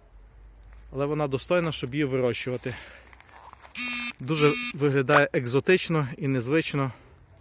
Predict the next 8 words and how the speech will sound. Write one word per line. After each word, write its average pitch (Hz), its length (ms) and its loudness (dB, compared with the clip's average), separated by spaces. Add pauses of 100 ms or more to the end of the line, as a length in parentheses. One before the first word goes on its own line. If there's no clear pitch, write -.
(800)
А, - 180 -12 (260)
чорні, 139 560 2 (880)
а 127 100 -8
також - 520 -6 (100)
жовті, 151 600 2
а 127 60 -10
також - 540 -4
червонуваті, 131 880 0